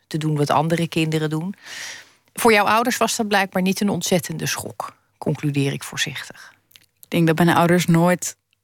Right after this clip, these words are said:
Speaker 2: gedacht hebben dat ze, ehm, een ander kind <laughs> zouden krijgen dan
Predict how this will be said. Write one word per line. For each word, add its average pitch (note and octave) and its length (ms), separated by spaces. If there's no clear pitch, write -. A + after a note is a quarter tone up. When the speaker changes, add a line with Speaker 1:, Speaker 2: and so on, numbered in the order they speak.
Speaker 2:
gedacht - 680
hebben D#3 300
dat D3 240
ze, D3 380
ehm, D3 680
een F3 140
ander D#3+ 400
kind E3+ 340
<laughs> - 60
zouden - 260
krijgen D3+ 400
dan D3 420